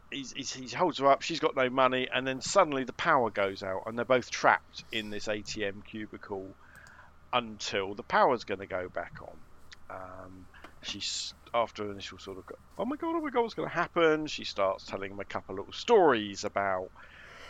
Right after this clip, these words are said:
men that she's, um, had assignations, paid assignations with, including, um, her time as a massage girl when she massaged Andy Lau.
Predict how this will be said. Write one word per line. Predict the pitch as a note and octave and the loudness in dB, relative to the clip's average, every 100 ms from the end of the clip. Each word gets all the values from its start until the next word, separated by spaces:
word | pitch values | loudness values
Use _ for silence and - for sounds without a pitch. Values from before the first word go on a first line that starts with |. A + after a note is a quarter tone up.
| - | -14
men | A#2 A2+ G2+ F#2+ | 0 2 2 -2
that | F#2+ - | -8 -6
she's, | - G2 G2 | -6 -8 -8
um, | F#2+ F#2 F#2 F#2 - - - - - - - - | -6 -6 -8 -14 -18 -20 -20 -20 -20 -20 -20 -16
had | - G#2 - | -10 -10 -6
assignations, | G2+ - G2+ G2 F#2 F2+ F2+ - | -8 -8 -10 -10 -10 -12 -14 -6
paid | - G#2 | -2 0
assignations | G2 F#2 F#2 G2 G2 - G#2 - | -2 -6 -10 -8 -6 -8 -12 -10
with, | F#2+ F#2+ | -8 -8
including, | F#2+ F#2+ - G#2 G2 F#2+ F#2+ F#2+ | -10 -12 -8 -6 -6 -10 -10 -10
um, | F#2 F#2 - | -10 -12 -12
her | G2+ | -10
time | - G2 F#2+ | -6 -6 -6
as | G2 | -2
a | |
massage | B2 A#2+ A2 G2+ | -2 0 0 -2
girl | - G#2+ G#2 F#2+ | -2 -2 -2 -4
when | G#2 | -8
she | - G#2+ | -12 -12
massaged | F#2+ - F#2+ F#2 - | -12 -8 -6 -6 -6
Andy | F2+ F#2 G2+ | -8 -10 -4
Lau. | C3 F3 A#2+ | 4 4 4